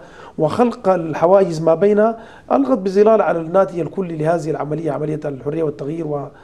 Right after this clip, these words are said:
ومخاطبتها لجذور الأزمة في السودانية في منذ حداشر أبريل. ولكن هناك معلوم لدى الشارع السوداني أن عدم التوافق أفضى إلى ناتج هو الآن أوصل الناس إلى انسداد أفق،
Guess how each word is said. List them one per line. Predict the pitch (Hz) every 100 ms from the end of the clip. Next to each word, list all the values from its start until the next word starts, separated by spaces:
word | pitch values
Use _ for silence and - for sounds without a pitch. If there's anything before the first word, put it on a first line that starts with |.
| - -
ومخاطبتها | 175 151 156 160 165 185 165
لجذور | 156 147 156
الأزمة | - 175 156
في |
السودانية | - 156 151 170 170
في | 165
منذ | 170 170 156 151 - - -
حداشر | 147 185 185 160
أبريل. | 160 196 156
ولكن | 151 214 233
هناك | 196 196 240 240 196 - - - -
معلوم | 147 165 254 214
لدى | 160 147
الشارع | 139 185 151
السوداني | 143 151 190 175
أن | 160 156 151 151 147 151 - - -
عدم | 147 160 160
التوافق | 156 160 208 214 226
أفضى | 240 247 214
إلى | 180
ناتج | 196 233 247 185
هو | 180 208
الآن | 160 180 220 247 240 240 214 196 208 214
أوصل | 226 214 190
الناس | 190 226 240
إلى | 220
انسداد | 214 208 208
أفق، | 285 262